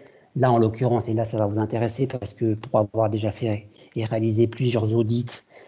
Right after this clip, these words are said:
dans, dans, dans des, que ce soit des menuiseries ou des scieries industrielles, on retrouve de l'éclairage, hein, euh, souvent, euh, tube fluorescent avec ballast ferromagnétique. Et là, en fait, en passant en led,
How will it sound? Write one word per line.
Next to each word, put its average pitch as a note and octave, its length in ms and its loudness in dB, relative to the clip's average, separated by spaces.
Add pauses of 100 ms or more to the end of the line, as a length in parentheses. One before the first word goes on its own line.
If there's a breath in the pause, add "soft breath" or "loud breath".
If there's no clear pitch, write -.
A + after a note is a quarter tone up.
(200 loud breath)
dans, A2 360 2
dans, G#2 420 0
dans G2+ 180 0
des, G2+ 200 0
que G#2 220 -10
ce G#2+ 60 -10
soit A2+ 160 -6
des G2+ 160 0
menuiseries A#2+ 680 4
ou A2+ 60 4
des G#2+ 160 2
scieries A#2 520 -2
industrielles, A#2 1000 -2 (420 loud breath)
on A2 100 -2
retrouve A#2 440 -2
de A#2 80 0
l'éclairage, A2 680 0
hein, G2 260 -2
euh, F#2 340 -6
souvent, G#2+ 680 -4
euh, F#2+ 300 -6
tube C#3 160 2
fluorescent A2+ 580 2
avec G2+ 180 -4
ballast G#2+ 300 0
ferromagnétique. G#2+ 960 0 (720 loud breath)
Et A2 100 -2
là, A#2 240 4
en G#2 100 0
fait, B2 380 -4
en G#2 80 -4
passant A2 460 -2
en A2 60 2
led, A2+ 460 2